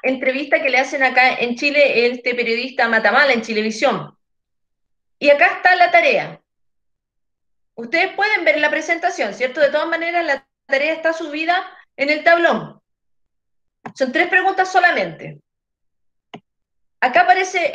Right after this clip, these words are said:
el tiempo, ¿no es cierto?, en el cual usted tiene que empezar a ver la entrevista, que es del minuto catorce hasta el minuto dieciocho treinta y seis.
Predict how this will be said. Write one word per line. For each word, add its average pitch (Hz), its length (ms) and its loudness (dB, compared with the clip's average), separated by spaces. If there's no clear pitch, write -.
el 262 220 -4
tiempo, 269 760 -2
¿no 233 100 -6
es 247 100 -8
cierto?, 294 200 -4
en 302 80 0
el 269 100 0
cual 302 200 2
usted 302 180 -6
tiene 311 180 -4
que 294 80 -2
empezar 262 380 -2
a 302 60 4
ver 294 120 2
la 294 80 0
entrevista, 220 480 -2
que 254 100 0
es 285 80 0
del 294 120 2
minuto 269 340 0
catorce 339 640 0
hasta 277 200 0
el 285 80 2
minuto 285 300 -4
dieciocho 302 460 -4
treinta 302 260 -6
y 294 60 -6
seis. - 500 -4